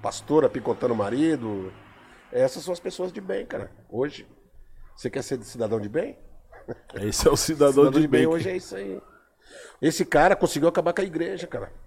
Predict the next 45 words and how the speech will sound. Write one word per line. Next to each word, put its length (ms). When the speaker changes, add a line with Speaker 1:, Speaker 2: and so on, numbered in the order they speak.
Speaker 1:
Ele 100
acabou 240
com 80
a 40
bandeira 260
do 80
Brasil, 480
ele 80
acabou 260
com 80
a 20
seleção, 600
ele 100
acabou 320
com 100
o 20
hino 100
nacional, 800
ele 120
acabou 260
com 80
a 40
escola, 400
ele 80
acabou 200
com 140
tudo, 340
não 100
existe 280
nada. 500
Se 220
eu 160
fosse 520
religioso, 840
eu 80
ia 60
acreditar 200
que 40
esse 80
cara 120
é 40
o 20
próprio 300
demônio, 400
cara. 240